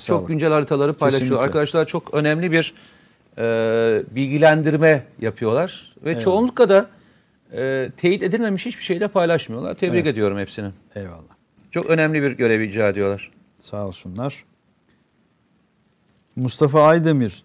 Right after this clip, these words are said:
Speaker 2: "iki bin yirmi nasıl geçecek?" diye çok enteresan bir soru sormuş. Bu şuna benziyor. Hani Mustafa anlatılır ya zaman zaman bilgisayara sormuşlar ne var ne yok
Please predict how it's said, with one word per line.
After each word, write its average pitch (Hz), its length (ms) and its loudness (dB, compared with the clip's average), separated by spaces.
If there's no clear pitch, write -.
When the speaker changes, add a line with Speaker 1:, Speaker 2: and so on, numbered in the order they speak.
Speaker 2:
"iki 147 280 -2
bin 160 60 2
yirmi 170 440 2
nasıl 165 320 0
geçecek?" 147 580 -2
diye 147 300 -2
çok 170 240 -2
enteresan 156 580 -2
bir 151 60 -4
soru 160 260 -4
sormuş. 147 480 -4
Bu 151 80 -2
şuna 165 300 -4
benziyor. 123 400 0
Hani 120 240 -4
Mustafa 135 380 -8
anlatılır 143 520 -4
ya 123 240 -4
zaman 123 340 -2
zaman 127 400 0
bilgisayara 139 760 -4
sormuşlar 143 600 -4
ne 127 180 -2
var 135 240 -2
ne 143 60 -4
yok 127 180 -6